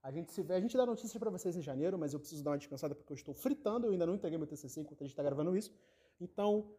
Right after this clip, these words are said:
o meu muito obrigado pela sua audiência, pela sua paciência. E eu posso falar isso porque ele ainda não foi ao ar.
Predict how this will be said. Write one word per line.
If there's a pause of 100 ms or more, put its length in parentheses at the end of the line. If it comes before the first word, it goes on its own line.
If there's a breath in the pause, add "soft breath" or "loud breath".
o
meu
muito
obrigado (300)
pela
sua
audiência,
pela
sua
paciência.
E
eu
posso
falar
isso (220 loud breath)
porque
ele
ainda
não
foi
ao
ar.